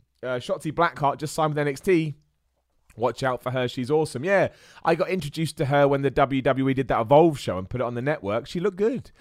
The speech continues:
Like I s-, I'd certainly need to see more, but I can see why she got signed, and I can imagine she'll fit into N X T very well. Triple H will know her already. Again, he worked the, he, he worked the Evolve show.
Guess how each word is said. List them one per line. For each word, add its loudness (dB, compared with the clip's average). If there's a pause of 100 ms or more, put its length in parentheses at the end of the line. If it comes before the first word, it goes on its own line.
(240)
Like 2
I 4
s-, 2
I'd 0
certainly 0
need -2
to -4
see -4
more, 0 (300)
but -4
I -2
can -6
see -4
why 4
she -4
got -2
signed, -2
and 0
I 0
can -6
imagine -2
she'll -6
fit -8
into -6
N -4
X -8
T -4
very 2
well. 2
Triple -4
H -4
will -8
know -4
her -6
already. 0
Again, -8
he -8
worked -2
the, -4 (380)
he, -6
he 0
worked 4
the -2
Evolve -2
show. -4